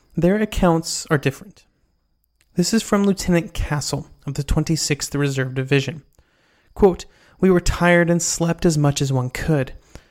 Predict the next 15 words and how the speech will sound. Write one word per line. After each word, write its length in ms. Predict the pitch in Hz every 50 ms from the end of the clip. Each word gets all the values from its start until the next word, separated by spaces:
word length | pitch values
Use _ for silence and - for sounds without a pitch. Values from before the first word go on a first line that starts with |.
| _ _ _ _ _
The 80 | - 165
noise 260 | 175 185 208 226 -
of 80 | 214 196
the 60 | 180
bombardment 600 | 185 180 175 165 175 170 170 165 165 165 165 - -
was 200 | 160 151 - -
too 180 | - - 202
monotonous, 760 | 202 190 180 165 160 151 160 190 175 143 143 147 - - - - - _ _ _ -
and 160 | 156 147 143
so 160 | - 180 180
prevented 480 | 175 - 190 175 180 180 - 185 170 -
sleep 340 | - - 190 180 170 160
for 220 | - - 180 170 -
overtired 640 | 156 139 139 147 143 - - 143 135 131 131 - -
people. 460 | - - 175 - - 135 143 -